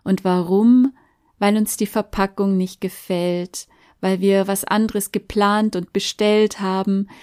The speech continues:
weil wir anders sein wollen oder unser Leben einfach irgendwie anders haben wollen. Und so kämpfen wir gegen unsere Vergangenheit und gegen schmerzhafte Erfahrungen. Wir wollen Ängste, Wut und Einsamkeit so schnell wie möglich loswerden.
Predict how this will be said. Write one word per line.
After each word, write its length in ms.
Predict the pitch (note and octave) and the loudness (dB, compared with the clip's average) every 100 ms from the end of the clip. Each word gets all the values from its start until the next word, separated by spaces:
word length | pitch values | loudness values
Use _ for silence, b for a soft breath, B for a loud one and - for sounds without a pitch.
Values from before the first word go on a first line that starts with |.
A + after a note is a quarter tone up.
| B B | B B
weil 220 | G3 F#3+ | 0 2
wir 260 | G3 F#3+ G3 | 0 0 0
anders 500 | G3+ G#3 F#3+ - - | 2 0 -2 -4 0
sein 440 | G3+ A3 A#3 G#3 | 2 4 4 4
wollen 340 | F#3+ F#3+ F#3+ | 2 0 0
oder 240 | - F#3+ G3 | -2 -2 -2
unser 260 | G3 G3+ | -2 0
Leben 540 | G3+ F#3+ G#3+ A3+ G#3 G3+ | 0 4 4 4 2 0
einfach 420 | - G3 G#3 - - | -2 -2 -4 -6 -2
irgendwie 460 | G#3 G#3 G3 G3 - | 2 2 2 -2 -2
anders 600 | F3+ G3 G3 F#3 - - | 0 2 2 0 -4 -6
haben 360 | E3+ F3 E3+ E3 | -4 -2 -4 -4
wollen. 480 | D#3+ D#3+ E3 F3+ - _ _ _ _ _ _ _ _ _ _ - | -6 -4 -6 -8 -12 _ _ _ _ _ _ _ _ _ _ -2
Und 220 | G3 G3 | 0 0
so 280 | - A#3 A#3+ | 2 2 2
kämpfen 640 | - - A3 C4+ - A#3 | -2 0 2 2 4 4
wir 160 | A3 G#3+ | 4 2
gegen 280 | G#3+ G#3 | 2 0
unsere 360 | F#3+ G3+ - G3 | 0 -2 -4 -6
Vergangenheit 1040 | - G3+ G#3 G#3+ A#3 A3 G#3 G3 G3+ G#3 | -4 -2 2 4 4 4 2 0 0 -2
und 160 | G3 F#3+ | -4 -6
gegen 240 | G3+ G3+ | -4 -4
schmerzhafte 720 | G3 F#3+ F3+ G3+ - F#3 - | -4 -4 -6 -6 -8 -8 -6
Erfahrungen. 1120 | F#3+ F#3 - F#3+ F#3+ G#3 G#3 G3 G3 F#3+ G3 G#3 b b b b b b | -6 -8 -4 0 0 0 0 0 0 0 0 -4 b b b b b b
Wir 440 | G#3 G3 G3 G3 F#3+ | -2 2 2 2 2
wollen 420 | F#3+ F#3+ G3 - | 0 2 0 -2
Ängste, 640 | A3 A3+ A3+ - G#3 G3 G3 | 0 0 0 -2 -4 -4 0
Wut 320 | A#3 A#3+ G#3 | 0 0 0
und 220 | F#3 - | -4 -2
Einsamkeit 920 | G3+ A3 A3 G3 G3 - G3 F#3+ G3 | 0 0 0 -2 -4 -6 -4 -2 -4
so 140 | - | -6
schnell 460 | G3 - G#3+ A#3 A#3+ | -6 -2 0 2 2
wie 80 | G#3 | 0
möglich 420 | G3+ G3+ G3 - | 0 -4 -10 -8
loswerden. 1000 | G3 G#3 A3+ - G3+ G3 G3 G3 G3 G3+ | -4 -2 -2 -4 -6 -4 -2 -2 -2 -4